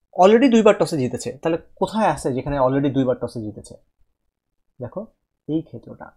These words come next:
এখানে একটা আর এখানে একটা, এই মাত্র দুইটা ক্ষেত্র আছে যেখানে সে ইতোমধ্যেই দুইটাতে জিতেছে, জিত জিত। তাদের ভেতরে আমি কোনটাকে চাই? তৃতীয়বারে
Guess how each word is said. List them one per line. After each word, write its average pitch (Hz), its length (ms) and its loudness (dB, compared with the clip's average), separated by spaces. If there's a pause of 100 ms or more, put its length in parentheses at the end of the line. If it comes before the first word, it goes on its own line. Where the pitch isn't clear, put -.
(200)
এখানে 160 280 -12
একটা 175 240 -18 (680)
আর - 80 -20 (100)
এখানে - 220 -18
একটা, - 260 -20 (480)
এই 196 140 0
মাত্র 220 280 -2
দুইটা 147 260 0
ক্ষেত্র 143 340 -4
আছে 127 180 -8
যেখানে 127 260 -10
সে 190 140 -12 (640)
ইতোমধ্যেই 131 480 -8 (680)
দুইটাতে 123 300 -8
জিতেছে, - 360 -16 (440)
জিত 120 240 -6
জিত। - 200 -18 (1200)
তাদের 240 320 8
ভেতরে 190 360 6 (960)
আমি 147 140 -4
কোনটাকে 185 340 0
চাই? 214 160 0 (300)
তৃতীয়বারে 156 460 0